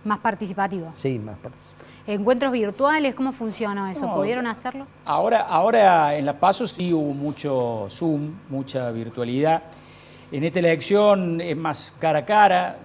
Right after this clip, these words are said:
Speaker 3: se puede juntar más con la gente.
Speaker 1: Ujú.
Speaker 3: Eh, también tuvo que ver con todas las flexibilizaciones que el gobierno nacional dispuso después de las paso y este tema de que claramente quedó reflejado, un sesenta y tres por ciento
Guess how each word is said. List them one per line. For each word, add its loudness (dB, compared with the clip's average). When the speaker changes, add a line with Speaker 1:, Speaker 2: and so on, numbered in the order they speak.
Speaker 3:
se -8
puede -6
juntar -6
más -4
con -8
la -8
gente. -6
Speaker 1:
Ujú. -10
Speaker 3:
Eh, -4
también -2
tuvo 0
que 0
ver 2
con -4
todas 2
las 0
flexibilizaciones -6
que -10
el -6
gobierno -4
nacional -4
dispuso -6
después -4
de -4
las -4
paso -2
y -4
este -4
tema 0
de -2
que -12
claramente -4
quedó -4
reflejado, -4
un -4
sesenta -8
y -10
tres -6
por -8
ciento -2